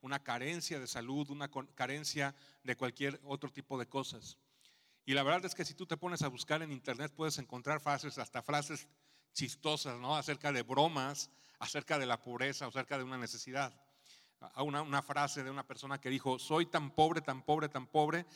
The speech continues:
que si un ladrón entra a mi casa a quererme robar, yo me pongo con él a ayudarle a ver qué encuentra de valor en mi casa", ¿no?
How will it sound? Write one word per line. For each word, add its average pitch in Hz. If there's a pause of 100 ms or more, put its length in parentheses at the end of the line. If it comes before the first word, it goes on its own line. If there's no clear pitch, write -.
(240)
que 135
si -
un 175
ladrón 170
entra 160
a -
mi 139
casa 156
a 143
quererme 151
robar, 143
yo 151
me 147
pongo 147
con 131
él 139
a 143
ayudarle 139
a 127
ver 131
qué -
encuentra 131
de 120
valor 120
en 123
mi 113
casa", 110
¿no? 143